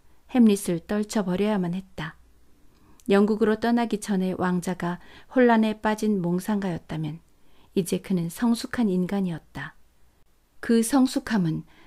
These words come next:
국사를 감당하기에 충분해 보였다. 그는 권좌를 주장할 권리가 있었고 관철할 수도 있었다.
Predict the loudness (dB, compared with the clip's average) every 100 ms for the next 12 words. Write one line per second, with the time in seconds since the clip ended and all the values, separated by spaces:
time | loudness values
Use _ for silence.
0 | -8 -6 -2 0 2 0 -2 -2 0 0
1 | 0 -2 -2 -4 2 4 8 6 4 -2
2 | -4 -8 -10 -10 -16 -20 -20 -20 _ -20
3 | -2 2 2 0 2 4 4 4 2 0
4 | -2 0 0 -2 -2 0 0 -2 -4 -6
5 | -8 -6 -8 -10 -20 -20 -8 0 0 2
6 | 0 0 -2 -4 -4 -6 -10 -8 -10 -10